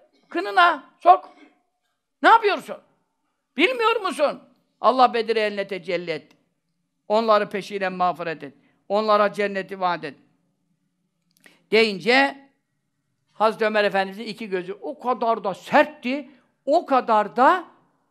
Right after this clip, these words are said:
merhametliydi, anında duygusal. Şimdi Hazreti Ömer'i hiç duygusal zannetmiyorsunuz değil mi? Sizin hep, e, kafanızda tasarladığınız Hazreti Ömer modeli radıyallahu teala anh nasıl? Asla yumuşamaz.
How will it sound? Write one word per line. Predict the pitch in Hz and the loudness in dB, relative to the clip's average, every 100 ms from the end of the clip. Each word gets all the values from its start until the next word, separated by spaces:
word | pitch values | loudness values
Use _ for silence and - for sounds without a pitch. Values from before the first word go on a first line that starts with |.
| _ _ | _ _
merhametliydi, | 151 202 190 214 220 220 269 269 - - | 0 0 2 0 0 -4 -8 -8 -8 0
anında | 254 285 269 247 269 269 | 0 2 -2 -4 -4 -4
duygusal. | 226 226 226 208 220 185 - _ _ _ - | -8 -12 -12 0 0 0 -4 _ _ _ -6
Şimdi | 202 | 0
Hazreti | 233 247 | 0 2
Ömer'i | 302 302 370 | 4 4 4
hiç | 285 | -4
duygusal | 302 285 277 302 | -10 -6 0 0
zannetmiyorsunuz | 294 294 294 233 165 151 147 | 2 0 0 -4 -12 -14 -14
değil | 370 | -10
mi? | 359 120 _ _ _ _ _ | -10 -12 _ _ _ _ _
Sizin | - 220 220 | -14 -10 -2
hep, | 311 320 - _ _ _ - | -2 -2 -8 _ _ _ -14
e, | |
kafanızda | - 220 247 269 262 349 | -2 0 2 0 0 0
tasarladığınız | 277 - 262 269 262 320 277 | 0 0 0 0 -2 -2 0
Hazreti | 254 262 262 | 0 -2 -6
Ömer | 269 320 320 - _ _ | 2 2 2 -2 _ _
modeli | 208 233 233 277 453 466 - - | -4 2 4 6 4 4 -8 -4
radıyallahu | 226 226 240 240 233 233 | -2 2 4 6 4 4
teala | 233 233 233 | 2 4 2
anh | 311 453 - _ _ _ _ _ _ _ - _ _ _ | 0 -4 -12 _ _ _ _ _ _ _ -20 _ _ _
nasıl? | 208 339 339 320 466 - _ _ _ _ _ _ _ _ _ _ - | 4 4 6 4 2 -2 _ _ _ _ _ _ _ _ _ _ 6
Asla | 381 392 - 349 | 6 6 4 4
yumuşamaz. | 349 320 302 269 247 175 | 4 0 0 2 4 2